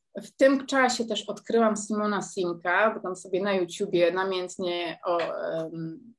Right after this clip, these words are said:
oglądałam filmiki, jakieś wywiady z nim.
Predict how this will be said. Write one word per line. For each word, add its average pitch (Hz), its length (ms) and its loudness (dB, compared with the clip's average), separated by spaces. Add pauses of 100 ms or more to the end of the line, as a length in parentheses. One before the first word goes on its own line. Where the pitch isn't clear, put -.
(240)
oglądałam 180 600 0
filmiki, 165 540 -4
jakieś 175 320 -6
wywiady 160 500 -2
z - 100 -18
nim. 165 420 -6